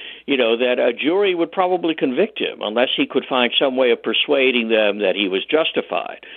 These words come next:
But, but he is the one who used deadly force and got carried away. And this is,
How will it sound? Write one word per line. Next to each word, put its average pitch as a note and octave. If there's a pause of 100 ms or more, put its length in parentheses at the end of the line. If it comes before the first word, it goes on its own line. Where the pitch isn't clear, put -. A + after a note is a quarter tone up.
(280)
But, A2+ (220)
but G#2+
he G#3+
is C#3+
the C3+
one A#2
who A#2+
used B2
deadly A#2
force C3+ (480)
and G#2+
got -
carried G#2+
away. F#2
And G2+
this A2
is, G2+